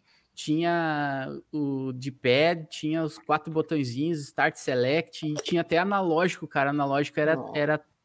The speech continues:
Speaker 1: ah, t-, ah, touch. Cara, era fantástico, fantástico o jogo.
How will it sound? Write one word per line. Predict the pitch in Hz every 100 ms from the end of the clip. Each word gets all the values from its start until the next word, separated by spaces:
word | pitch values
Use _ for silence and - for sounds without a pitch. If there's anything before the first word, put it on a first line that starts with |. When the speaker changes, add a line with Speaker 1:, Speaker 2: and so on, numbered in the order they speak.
| _ 139
Speaker 1:
ah, | 143 139 139 139 _ -
t-, | - 147
ah, | 131 127 123 123 - _
touch. | - 156 156 - - - _ _ _ _ _ -
Cara, | 170 165
era | 120 131 185
fantástico, | 214 - 220 - 196 208 - - -
fantástico | - 156 - 151 160 -
o |
jogo. | 139 143